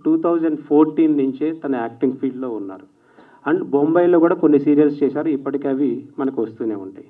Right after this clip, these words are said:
And బిగ్ బాస్ సెలబ్రిటీ. ఈ శ్రీ పిక్చర్స్ని టూ థౌజండ్ నైన్టీన్లో ఎస్టాబ్లిష్ చేశారు. ఎస్టాబ్లిష్ చేసిన తర్వాత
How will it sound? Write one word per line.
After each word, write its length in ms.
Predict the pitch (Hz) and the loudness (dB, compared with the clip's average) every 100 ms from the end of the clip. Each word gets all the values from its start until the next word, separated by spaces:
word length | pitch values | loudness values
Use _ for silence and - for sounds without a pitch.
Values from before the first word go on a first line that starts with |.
| _ | _
And 100 | 165 | -4
బిగ్ 240 | 143 139 135 | -2 -4 -2
బాస్ 200 | 143 147 | -4 -6
సెలబ్రిటీ. 440 | 123 110 101 95 - _ _ _ _ | -12 -14 -16 -20 -20 _ _ _ _
ఈ 80 | 160 | 0
శ్రీ 220 | 151 180 | 6 6
పిక్చర్స్ని 680 | 190 202 190 180 180 139 143 143 | 8 4 4 0 2 2 2 2
టూ 120 | 160 | 0
థౌజండ్ 340 | 165 165 156 | 2 2 0
నైన్టీన్లో 500 | 139 143 143 147 147 | 2 2 2 2 2
ఎస్టాబ్లిష్ 640 | 127 - 135 127 123 - 104 | -2 -6 -10 -12 -14 -14 -16
చేశారు. 340 | 101 104 - _ _ _ _ _ 135 | -16 -20 -20 _ _ _ _ _ -8
ఎస్టాబ్లిష్ 580 | 135 180 175 175 - | -2 0 2 2 2
చేసిన 260 | 156 151 160 | 0 2 -2
తర్వాత 400 | 151 143 131 | 0 0 0